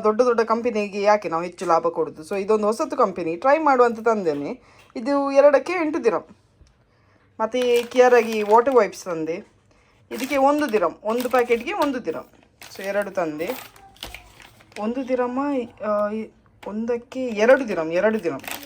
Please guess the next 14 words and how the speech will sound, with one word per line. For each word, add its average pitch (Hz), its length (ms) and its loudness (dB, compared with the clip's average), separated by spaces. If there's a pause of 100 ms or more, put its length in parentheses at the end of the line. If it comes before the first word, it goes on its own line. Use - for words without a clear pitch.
(420)
ಇದು 208 140 -4
ಒಂದು 247 280 2
ಪ್ಯಾಕೆಟ್‌ಗೆ 269 460 4
ಎರಡು 240 460 6
ದಿರಂ. 147 340 -6 (960)
So, 247 80 4
ಎರಡು 240 200 6
ಪ್ಯಾಕೆಟ್‌ಗೆ 226 360 0
ನಾಲ್ಕು 214 340 2
ದಿರಂ. 151 300 -4
ಮತ್ತೆ 220 240 -8
ಇದಕ್ಕೆ 277 360 -4
ನಾಲ್ಕು 262 360 4
ದಿರಂ, 160 200 -2